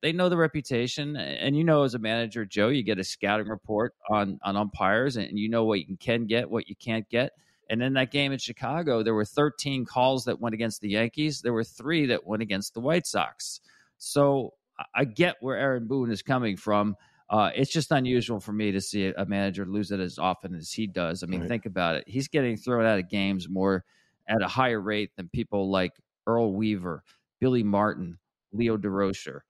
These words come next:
Speaker 1: So ju-, it's, it's, in today's game, it's odd to see,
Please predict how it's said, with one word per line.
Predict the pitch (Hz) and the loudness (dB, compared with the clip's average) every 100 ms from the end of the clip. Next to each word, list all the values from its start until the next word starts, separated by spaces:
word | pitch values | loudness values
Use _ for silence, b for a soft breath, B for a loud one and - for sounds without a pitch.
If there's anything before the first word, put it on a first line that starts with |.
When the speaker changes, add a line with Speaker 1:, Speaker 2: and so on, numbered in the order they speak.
| _ _ | _ _
Speaker 1:
So | - 95 | -4 -2
ju-, | 90 101 101 | -4 -6 -8
it's, | - 101 - - - | -4 -6 -4 -10 -8
it's, | - 202 - - _ - | -6 -6 -8 -16 _ -10
in | 104 | -8
today's | 113 120 104 | -2 -2 -2
game, | - 101 92 78 - | -2 -2 -4 -8 -10
it's | 98 | -4
odd | 92 98 - | -2 -2 -4
to | |
see, | - 110 113 | -6 -4 -4